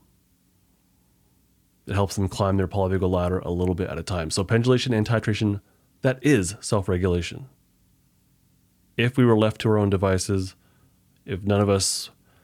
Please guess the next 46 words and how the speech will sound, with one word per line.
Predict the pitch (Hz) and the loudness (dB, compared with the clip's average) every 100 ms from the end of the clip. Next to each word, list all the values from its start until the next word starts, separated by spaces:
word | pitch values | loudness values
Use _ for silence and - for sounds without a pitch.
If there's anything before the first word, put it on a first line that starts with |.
| _ _ _ _ | _ _ _ _
got | - 117 | -2 0
in | |
each | 120 123 | 0 2
other's | 113 | 4
way, | 107 104 101 101 | 4 4 4 2
if | |
we | 95 | 0
weren't | 90 110 | 0 -2
trying, | 107 110 107 - _ - | 0 -2 -2 -6 _ -8
no, | 87 | -6
that | 85 | -4
doesn't | 85 | -6
make | 82 82 | -8 -8
sense. | 85 82 - - _ | -10 -12 -20 -20 _
If | 104 | 0
we | 107 | 2
didn't | 127 | 4
get | 135 | 2
in | 135 | 2
each | |
other's | 123 117 | 4 4
way, | 107 98 98 | 4 2 2
if | 98 | 0
we | |
didn't | 101 | 0
get | 101 | 0
in | 98 | -2
our | 90 | 0
own | 120 101 | 0 0
way, | 73 78 90 _ _ _ _ _ _ _ _ _ _ _ _ _ _ | -2 -6 -10 _ _ _ _ _ _ _ _ _ _ _ _ _ _
that's, | - 101 - - _ _ _ - | -4 -4 -4 -12 _ _ _ -10
in | 104 | -2
my | 98 170 | 0 2
mind, | 123 117 | 4 4
that's | 107 - | 2 0
kinda | 127 117 | 0 2
how | 113 | 2
self-regulation | - 104 110 104 104 98 92 | 0 0 0 2 2 0 -2
looks. | 131 - - - _ _ _ _ _ _ _ _ _ _ _ _ _ _ _ _ _ _ _ _ _ _ _ - | -4 -6 -14 -20 _ _ _ _ _ _ _ _ _ _ _ _ _ _ _ _ _ _ _ _ _ _ _ -2
So | 113 | 2
do | 107 | 2
these | 110 113 107 101 | 4 4 2 2
lead | 104 127 135 | 2 2 0
to | - 143 | -2 -2
self-regulation | 139 123 131 127 123 107 101 | 0 0 2 2 2 0 -4
tools? | - 139 131 | 0 0 0